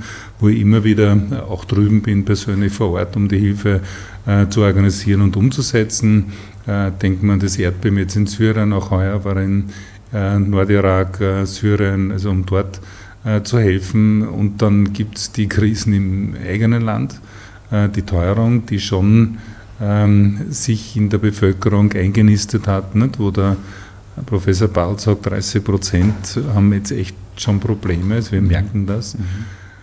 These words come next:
Speaker 1: Also, ähm, ja, und das ist halt einerseits eine schöne Aufgabe, gleichzeitig fordernd, ähm, und, und, ähm, es ist, ähm,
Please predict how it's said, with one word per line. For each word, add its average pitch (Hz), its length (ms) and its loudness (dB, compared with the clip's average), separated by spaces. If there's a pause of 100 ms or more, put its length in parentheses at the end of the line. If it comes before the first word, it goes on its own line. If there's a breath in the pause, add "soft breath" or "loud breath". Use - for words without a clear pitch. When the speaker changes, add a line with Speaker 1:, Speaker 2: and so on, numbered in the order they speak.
(300 loud breath)
Speaker 1:
Also, 107 420 4 (260 loud breath)
ähm, 107 520 2 (200 loud breath)
ja, 113 200 -4
und 92 260 -6
das 101 100 -4
ist 101 160 -6
halt 101 240 -4
einerseits 107 480 0
eine 107 240 2
schöne 110 380 2
Aufgabe, 107 420 -2
gleichzeitig 101 520 -2
fordernd, 113 580 -2 (540 loud breath)
ähm, 107 520 4 (140)
und, 101 460 0 (220)
und, 101 480 -4
ähm, 101 420 -2 (580 loud breath)
es 95 140 -4
ist, 104 280 -4
ähm, 98 360 0